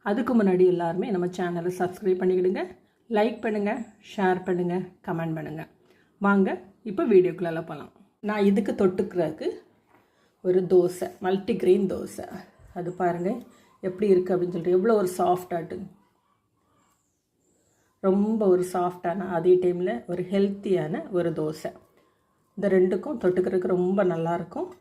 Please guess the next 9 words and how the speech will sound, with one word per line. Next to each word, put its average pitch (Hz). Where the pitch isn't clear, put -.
பேன் 190
அடுப்பில் 175
வச்சுடலாம். 165
ஒரு 220
டீஸ்பூன் 214
அளவுக்கு 175
எண்ணெய். 156
எண்ணெய் 202
சூடானோடனே 185